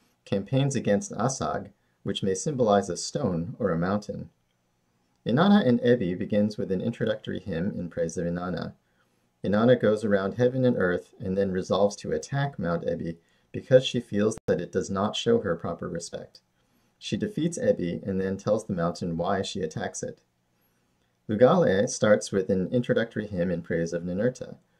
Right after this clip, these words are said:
At a banquet with the gods An and Enlil, Ninurta's weapon Sharur informs him of the creation of a mysteriously strong opponent,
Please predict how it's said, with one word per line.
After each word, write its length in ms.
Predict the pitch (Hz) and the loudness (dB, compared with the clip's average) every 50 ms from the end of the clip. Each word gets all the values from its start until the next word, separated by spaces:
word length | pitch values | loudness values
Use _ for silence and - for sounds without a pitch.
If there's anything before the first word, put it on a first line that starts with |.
| _ _ _ _ _ _ _ _ _ | _ _ _ _ _ _ _ _ _
At 100 | - 101 | 2 2
a 60 | 104 104 | 2 4
banquet 500 | - 104 110 135 135 - 143 - - 113 | 4 4 4 4 4 4 2 2 2 2
with 160 | 107 107 - | -2 -2 -4
the 60 | 110 | -2
gods 340 | - 95 90 90 92 87 - - | -2 0 2 2 0 0 -2 -6
An 400 | 113 107 98 - - 107 117 120 | -4 -4 -4 -2 0 0 0 0
and 180 | 107 92 90 87 | 0 -2 -4 -4
Enlil, 540 | 98 110 123 110 92 82 82 92 - - - _ _ _ _ _ _ - | -2 0 2 2 2 2 2 0 -2 -2 -6 _ _ _ _ _ _ -2
Ninurta's 460 | 101 101 120 131 - - 143 123 107 | 2 4 6 4 4 4 0 -2 0
weapon 360 | 98 110 110 - - 104 98 | 0 0 0 2 0 -2 -2
Sharur 640 | 95 - - 90 85 90 117 127 90 87 - 101 - | -2 -2 -2 -2 0 2 4 4 6 6 4 2 0
informs 500 | - 104 101 101 - - 151 170 170 165 - | -2 -4 -4 -4 -2 0 0 2 0 2 0
him 140 | 139 127 | 0 0
of 140 | 123 120 - | 0 0 -2
the 60 | - | -6
creation 580 | - - - 110 110 113 127 - - 127 120 117 | -8 -6 -4 -2 0 0 0 0 0 0 0 0
of 180 | - - 90 90 | 0 -2 -2 -2
a 80 | 85 | -2
mysteriously 800 | 82 85 - - - - 127 123 127 131 131 127 - 110 110 110 | -2 -4 -4 -6 -6 -2 -2 0 2 0 0 -2 -2 -4 -4 -6
strong 320 | - - 110 95 95 92 | -4 -4 -4 -2 -2 -2
opponent, 500 | 85 - - 120 113 101 82 80 - - | -4 -4 -4 -4 -2 -2 -2 -2 -4 -8